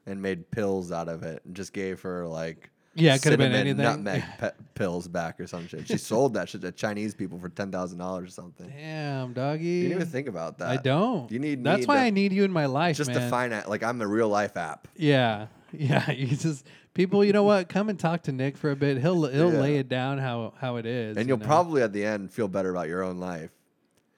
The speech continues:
Speaker 2: Yeah.
Speaker 1: That's what it
Speaker 2: And, you know, that's kinda why I continue doing this
Speaker 1: I get
Speaker 2: thing,
Speaker 1: that.
Speaker 2: because it's like I leave and I'm like, "Jeez,
Speaker 1: Yeah. You're kinda
Speaker 2: this
Speaker 1: like, you,
Speaker 2: guy,
Speaker 1: you,
Speaker 2: huh?"
Speaker 1: you live among, amongst the filth for, like, an hour and you're like, "Phew,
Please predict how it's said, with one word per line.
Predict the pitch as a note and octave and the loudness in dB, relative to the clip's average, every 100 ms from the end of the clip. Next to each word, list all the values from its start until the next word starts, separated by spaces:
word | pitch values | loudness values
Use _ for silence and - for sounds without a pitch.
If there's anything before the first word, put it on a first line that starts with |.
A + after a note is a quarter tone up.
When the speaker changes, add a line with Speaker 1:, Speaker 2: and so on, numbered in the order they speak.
| _ - | _ -2
Speaker 2:
Yeah. | D3 D3+ D3+ C#3+ C3+ A#2+ | 4 6 6 4 0 2
Speaker 1:
That's | F3 A#3 | 0 2
what | G3+ | 2
it | |
Speaker 2:
And, | G3 B3+ B3 | 2 2 2
you | C4+ | 4
know, | D4 | 4
that's | D4+ - | 2 -6
kinda | - A#3 F4 | 0 2 4
why | A#3 | 4
I | D#3 | 2
continue | C3+ C#3 D#3+ E3 C#3+ | -2 -6 -4 -4 -2
doing | C3+ C3+ B2+ | -2 -2 -2
this | C3 G#3 | -2 -2
Speaker 1:
I | A2+ G#2+ A#2+ | 0 0 0
get | F#2 | -4
Speaker 2:
thing, | B2 | -4
Speaker 1:
that. | E2+ E2 | -2 0
Speaker 2:
because | C3 B2+ | 0 0
it's | C3 - | -4 -2
like | C3 | -2
I | C3 | 0
leave | B2+ B2+ E3 D3+ | 0 0 0 2
and | B2+ | 0
I'm | |
like, | B2 A#2 - | -2 -4 -6
"Jeez, | C#3 D#3+ C#4 D4 F#3+ - G#2+ | -2 4 6 8 6 4 -4
Speaker 1:
Yeah. | G#2 F2+ E2 - - | -4 -4 -6 -12 -14
You're | G#2+ | -4
kinda | B2+ G#3 | 2 4
Speaker 2:
this | |
Speaker 1:
like, | C#3+ G2 E3+ | 2 0 2
you, | |
Speaker 2:
guy, | D#3 C#3+ C3 B2 A#2+ | 4 6 4 4 4
Speaker 1:
you, | |
Speaker 2:
huh?" | C3+ D3+ G3 A#3+ | 4 4 2 2
Speaker 1:
you | A2+ | 0
live | G2+ G#2+ G#2 | 2 2 2
among, | G2+ G2 G2+ G#2 G2 - _ | 0 -2 -4 -4 -10 -18 _
amongst | G2+ G2 F#2 | -4 -4 -4
the | - | -8
filth | - G2+ F#2+ F#2+ | -4 0 0 -2
for, | - | -4
like, | F#2 F2+ | -4 -2
an | F2+ | -4
hour | F#2 G2 F#2+ | -2 0 -2
and | |
you're | F#2 | -4
like, | F2+ - | -6 -8
"Phew, | - - F4+ | -10 -2 -2